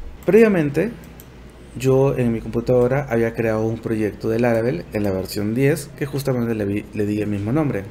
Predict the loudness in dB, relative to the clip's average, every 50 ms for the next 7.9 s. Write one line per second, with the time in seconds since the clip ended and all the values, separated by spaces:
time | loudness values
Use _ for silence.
0 | -10 -8 -6 -4 -2 -2 -2 -4 -4 -6 -6 -4 -4 -4 -4 -4 -6 -6 -8 -8
1 | -10 -10 -14 -16 -18 -18 -18 -18 -18 -18 -6 -2 2 2 4 4 2 2 0 0
2 | 0 0 0 -2 -2 -2 0 0 -2 -4 -4 -4 -4 -4 -4 -4 -4 -4 -4 -4
3 | -4 -6 -4 -6 -8 -12 -16 -20 -20 -20 -20 -20 -20 -20 -20 -20 -20 -20 -20 -20
4 | -20 -20 -20 -20 -20 -6 -2 0 0 2 2 2 2 2 0 0 0 0 2 2
5 | 2 2 0 -2 -6 -6 -6 -8 -12 -10 -8 -6 -4 -4 -4 -4 -2 -2 -2 -2
6 | -2 -4 -10 -16 -20 -20 -16 -12 -10 -8 -8 -8 -4 -2 -2 -2 0 -2 -2 -2
7 | -2 0 -2 -2 -2 -2 -2 -2 -2 0 0 0 2 2 0 0 -2